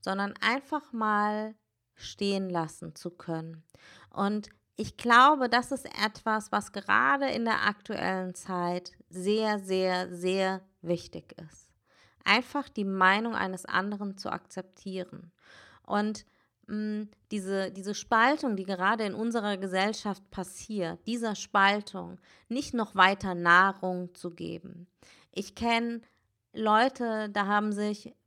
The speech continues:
sind Beziehungen auseinandergeda-, gegangen, da sind Freundschaften, jahrelange tiefe Freundschaften auseinandergegangen, weil sie eine andere Meinung, eine andere Einstellung zu dem aktuellen Thema haben. Und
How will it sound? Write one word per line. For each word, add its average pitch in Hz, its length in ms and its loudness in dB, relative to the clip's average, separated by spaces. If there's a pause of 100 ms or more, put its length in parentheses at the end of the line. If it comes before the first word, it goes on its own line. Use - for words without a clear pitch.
(380)
sind 220 260 -4
Beziehungen 254 540 -2
auseinandergeda-, 196 920 -2
gegangen, 165 480 -4
da 175 100 -4
sind 214 200 -6
Freundschaften, 220 840 0
jahrelange 208 720 2
tiefe 254 400 -6
Freundschaften 190 800 -4
auseinandergegangen, 185 1200 -2 (400)
weil 214 240 0
sie 262 160 -2
eine 190 460 -2
andere 247 520 2
Meinung, 202 580 2
eine 175 300 -4
andere 226 460 -2
Einstellung 196 1080 -4
zu 240 260 -8
dem 220 180 -2
aktuellen 180 720 -6
Thema 175 460 -6
haben. 185 480 -6 (840)
Und 226 360 -4